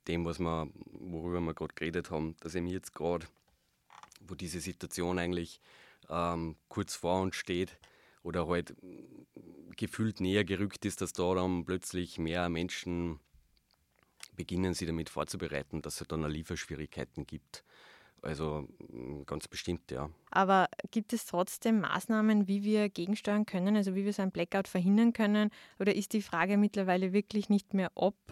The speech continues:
Speaker 2: sondern wann ein Blackout kommt?
Speaker 1: Na, so weit ist es ganz sicher nicht. Also Blackout ist das Letzte da in einer Kette. Also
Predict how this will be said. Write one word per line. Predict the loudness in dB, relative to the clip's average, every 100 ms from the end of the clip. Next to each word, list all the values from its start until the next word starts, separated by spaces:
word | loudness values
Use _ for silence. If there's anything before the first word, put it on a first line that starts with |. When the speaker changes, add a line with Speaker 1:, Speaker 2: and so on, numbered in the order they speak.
| _
Speaker 2:
sondern | -2 2 2 2 -2
wann | -2 0 0 -2 -4
ein | -6
Blackout | -4 -8 -8 -10
kommt? | -8 -6 -8 -10 _ _
Speaker 1:
Na, | -4 -2 -2
so | -6 -4
weit | -2 0
ist | -2
es | -4 -8
ganz | -4 -6 -4
sicher | -8 -4 -4
nicht. | -2 -4
Also | -8 -4 -4 -6 -14 _
Blackout | -4 -4 0 0 0
ist | -2 0 -2 -6 -12 _ _ _ _ _ _ _
das | -14 -6
Letzte | -4 -4 -2 0
da | 2 2
in | 2
einer | 0 -2
Kette. | -4 -8 _ -2 0
Also | 0 -2 -4